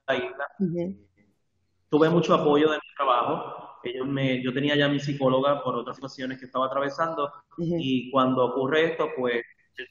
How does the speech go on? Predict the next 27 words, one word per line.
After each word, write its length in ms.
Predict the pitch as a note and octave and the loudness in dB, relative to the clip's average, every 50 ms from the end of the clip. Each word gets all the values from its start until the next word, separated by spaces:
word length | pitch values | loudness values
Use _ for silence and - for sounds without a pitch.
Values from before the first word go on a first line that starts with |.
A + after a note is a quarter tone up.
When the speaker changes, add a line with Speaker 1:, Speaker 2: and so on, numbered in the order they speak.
| - | -12
Speaker 1:
tratamiento 540 | B2+ B2+ B2+ A#2+ B2 B2 B2 B2 B2 C#3+ C#3 | -8 -6 -4 -4 -2 -4 -6 -6 -8 -10 -10
se 160 | C3 - C#3+ | -8 -8 -8
intensificó 720 | C3+ C3+ C#3 - C3+ C3 B2 - - C3 - C#3 C3+ C#3 C#3 | -8 -8 -8 -8 -8 -8 -8 -10 -12 -12 -12 -8 -6 -2 0
más 160 | D3 D3+ D3+ - | 0 0 0 0
porque 200 | C#3+ C3 B2 B2+ | -4 -4 -6 -8
comencé 460 | A#2+ - A#2+ A#2+ A#2+ A#2 A#2 - - _ _ _ _ _ _ _ _ - - | -14 -14 -16 -14 -14 -14 -16 -16 -18 _ _ _ _ _ _ _ _ -18 -16
a 80 | A#2 | -16
sufrir 360 | - - C#3 - C#3+ C#3+ C#3 C#3 | -14 -14 -16 -10 -8 -8 -8 -8
ataques 220 | - B2 - _ | -8 -10 -10 _
de 100 | - - | -8 -6
pánico. 540 | - C3+ C3 C3 - - D3 D3 - - _ _ _ _ _ _ _ - | -4 -4 -4 -4 -6 -6 -8 -8 -10 -14 _ _ _ _ _ _ _ -4
Eh, 520 | A#2+ A#2 A2+ A2+ A2+ A2+ A2 A2 A2+ - - | -2 -2 0 0 -2 -2 -4 -4 -6 -4 -4
recuerdo 340 | C3 A#2 B2 B2+ B2 C3+ C3 | -4 -2 -2 -2 -2 -2 -2
que 60 | D3+ | -2
entraba 360 | C#3 B2+ C3 B2+ B2 - C3+ | -2 -2 -2 0 2 2 0
a 20 | |
sitios 280 | B2+ - C#3 A#2 C#3 C3 | 0 -2 -4 -4 -4 -4
a 80 | C3+ C3 | -4 -4
comer 180 | - C3 B2+ C3 | -4 -4 -6 -4
y 60 | C#3 | -6
de 60 | C3 | -6
momento 460 | B2 A#2+ A#2 A#2 A2+ A#2 - C3+ C3 B2+ | -6 -8 -10 -12 -12 -8 -6 -6 -4 -4
veía 300 | B2+ B2 A#2+ A#2+ B2 A#2+ | -4 -4 -4 -4 -4 -6
que 80 | C3 | -8
entraba 280 | C3+ B2 C3+ C3+ C3+ C3 | -10 -6 -2 0 0 0
mucha 280 | B2+ - - - C#3 | -2 -6 -10 -8 -8
gente 400 | C3+ C#3+ D3 D3 C#3+ - C#3 C3+ | -8 -8 -10 -10 -12 -12 -12 -12